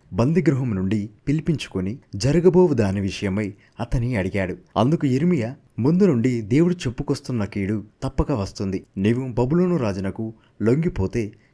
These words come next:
కనీసం ప్రజల ప్రాణాలైనా మిగులుతాయి" అన్నాడు. అతని మాటలు ముగించిన తర్వాత యిర్మీయాను పంపివేశాడు. యిర్మీయా బందీగృహంలోనికి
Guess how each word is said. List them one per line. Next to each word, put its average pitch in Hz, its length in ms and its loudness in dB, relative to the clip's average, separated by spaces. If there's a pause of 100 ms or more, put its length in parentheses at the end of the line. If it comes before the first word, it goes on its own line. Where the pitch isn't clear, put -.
(140)
కనీసం 170 320 4
ప్రజల 117 360 2
ప్రాణాలైనా 101 760 0 (300)
మిగులుతాయి" 110 720 0
అన్నాడు. 90 360 -2 (100)
అతని 131 240 4
మాటలు 165 420 2
ముగించిన 147 500 0
తర్వాత 92 600 -2 (100)
యిర్మీయాను 110 720 2 (180)
పంపివేశాడు. 101 640 -2 (260)
యిర్మీయా 143 500 4
బందీగృహంలోనికి 123 1080 0